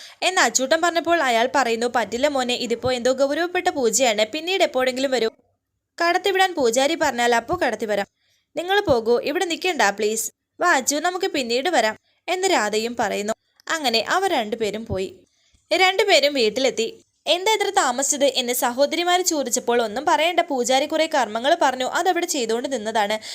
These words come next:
പിന്നെ ഇവന്റെ വക പിറന്നാൾ ആഘോഷം വേറെയും." അത് കേട്ട് അച്ചൂട്ടൻ പറയുന്നു, "അത് ഒരു അങ്കിളിന്റെ മകന്റെ ബർത്ത്ഡേ ആണ്. അമ്പലത്തിൽ വെച്ച് ബർത്ത്ഡേ കേക്ക് മുറിച്ച് ആദ്യത്തെ കുട്ടി ഞാനാണ്." "അത് സത്യമാണ്, എനിക്കും കിട്ടിയ ഒരു കഷ്ണം.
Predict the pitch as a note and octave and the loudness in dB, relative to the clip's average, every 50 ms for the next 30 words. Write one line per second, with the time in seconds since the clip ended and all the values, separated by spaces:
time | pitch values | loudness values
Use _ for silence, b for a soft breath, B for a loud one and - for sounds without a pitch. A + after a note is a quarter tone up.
0 | B B F#4+ G4+ G#4 G#4+ F#4 C#4 D#4+ F4 F4+ G4 F#4 F#4 F4+ F#4 F#4 F#4 B3+ A3+ | B B -4 -2 0 2 2 4 2 2 2 4 2 4 4 2 0 0 -2 -2
1 | G#3+ G#3+ B3 C#4+ E4 E4 C#4+ A3 A3+ A3+ - C#4+ D4+ D#4+ C4+ A#3 G3 G3+ G#3 A3+ | -2 0 0 2 2 2 2 2 2 2 2 0 0 0 0 0 0 2 2 2
2 | A#3 A#3 A3+ - - B B B B B B B B - D4+ D#4+ F4+ F4+ G4 G#4 | 0 0 -2 -6 -14 B B B B B B B B 2 2 2 2 2 0 2
3 | G#4 G#4 D#4 B3 B3 - D#4 D4+ F#4+ F4+ F4+ D4+ B3 A#3 A#3 A#3 B3 - - A3 | 2 4 2 2 0 -2 -2 0 0 2 4 2 2 2 0 -2 -2 -2 -2 -2
4 | G3+ A3+ A#3 - - E4+ G#4 F4+ C#4+ C4 C4 D#4 E4 F#4 F#4+ E4 C#4 A3+ G#3 A#3+ | -2 -2 -2 0 0 0 0 0 0 -2 -4 -4 -2 -2 -2 -2 -2 -4 -4 -4
5 | C#4+ F4 D#4+ E4 C#4+ A#3 - C#4+ D4 C#4 A3+ G3 G3+ - - - _ _ _ _ | -2 -2 0 0 0 0 0 0 2 2 2 2 -2 -4 -6 -12 _ _ _ _
6 | _ _ _ _ _ _ - C#4+ D#4+ F4 E4+ F#4+ G4 G4+ G4+ G#4+ G#4 G4+ G4+ G4+ | _ _ _ _ _ _ -4 -2 -2 0 0 0 0 2 2 2 2 2 0 2
7 | F4 D4 A#3+ A3+ - C#4 D#4+ E4+ F4 E4+ E4+ E4+ F#4 E4+ D4 C4+ A3+ A3+ A3+ - | 2 2 0 2 0 -2 -2 0 0 -2 -2 -2 -4 -2 -2 -2 -2 -2 -2 0
8 | C#4+ - A3+ A3+ A3 G#3 A3+ A3+ D#4+ E4+ F4+ F#4 F#4+ F#4 E4+ C#4+ A#3+ A3 B3 D4+ | 0 0 0 -2 -2 -2 -2 -2 -2 -2 -2 -2 -2 -2 -2 -2 -4 -2 -2 0
9 | C#4+ A3 F#3+ F3+ - B B B B B B B C#4+ D#4+ F4 G#4 G#4 A4 F#4 D#4 | 0 0 -2 -4 -8 B B B B B B B 2 2 2 2 2 2 2 2
10 | - - G4 G4+ F4+ D4 B3+ - - A3 A3+ G#3+ G3+ C#4 E4+ G4 G#4 G#4 G#4 G4 | 2 2 2 2 4 2 0 -2 -2 -4 -6 -6 -6 -6 -2 -2 0 2 2 2
11 | G4 F#4+ D#4 D#4 - - C4 - - _ | 2 2 2 2 0 0 -2 -2 -4 _